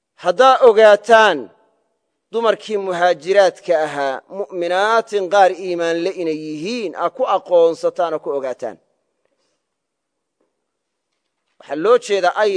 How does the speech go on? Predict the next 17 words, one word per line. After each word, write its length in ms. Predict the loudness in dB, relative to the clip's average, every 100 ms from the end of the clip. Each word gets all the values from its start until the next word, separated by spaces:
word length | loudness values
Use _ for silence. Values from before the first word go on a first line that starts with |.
| -2
danantumuuhunna, 1400 | -2 0 0 -4 -10 -12 -10 -6 -6 -4 -6 -6 -8 -12 _ _ _ _ _ _ _ -2
aa 160 | -2
malaysaan 800 | -2 0 0 0 -4 -2 -2 -2 -2
danni 300 | -2 -2 -6
ghaali 440 | -4 2 4 4 2
baa 140 | -2
loo 160 | -2 -6
jeedaa. 300 | -10 -20 _ _ _ _ _ _ _ _ _ _ _ _ _ _ _ _ _ _ _ _ _ _ _ _ _ _ _ _ _ _ _
Culamada 300 | 0 4 4
qaarkood 440 | 4 2 2 -4 -2
waxay 220 | -4 -6
ka 120 | -4
cabbireen 580 | -2 -2 -2 4 6 6 -2 _ _
aayaddan 560 | -4 0 0 -2 -4 -4 -6 _ _ _ _ _ _ _ _ _ _ _ _
in 80 | -10 -4
looga 240 | 2 2
jeedo, 380 | 4 4 6